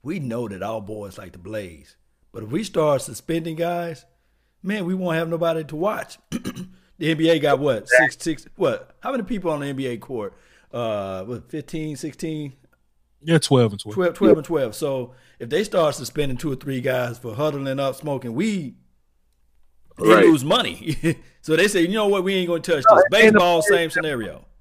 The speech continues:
Speaker 3: in the N B A, like, you have, you have LeBron, who's, like, a lot more liberal and, and, and, and radical than, um, than, than N F, most N F L players. Like, if, if LeBron were in an, in a, in the N F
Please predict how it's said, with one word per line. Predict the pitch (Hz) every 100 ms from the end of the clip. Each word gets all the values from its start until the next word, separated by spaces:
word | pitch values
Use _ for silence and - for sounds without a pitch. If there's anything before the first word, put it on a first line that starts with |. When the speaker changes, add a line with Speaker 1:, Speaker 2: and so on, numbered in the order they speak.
| -
Speaker 3:
in | 135 151
the | 151 -
N | 151
B | 151 165 170
A, | 147
like, | 123 110 _ _ -
you | 110 160
have, | 156 127 107 _
you | 107 139
have | 110
LeBron, | 101 - 120 127 117
who's, | 110
like, | 101 90 _ _ _ _ _ -
a |
lot | 101 113 98
more | 107 101
liberal | 101 107 107 104 104 98
and, | 87
and, | 87 90 95
and, | 92 - 90
and | 87
radical | 107 110 104 - 92 78
than, | 98 92
um, | 92 90 82 - _ _ _ _ _ _ _
than, | 95 95 82 -
than | 92 90 90 - 82 - 104
N | 104
F, | - -
most | 110 104
N | 92
F | 90 -
L | 107 110
players. | 92 82 85
Like, | 82 85
if, | 87 _ - - -
if | 107 107
LeBron | 101 98 107 131 135
were | 117 113
in | 110
an, | 98
in | 110 107
a, | -
in | 107
the | 104
N |
F | 107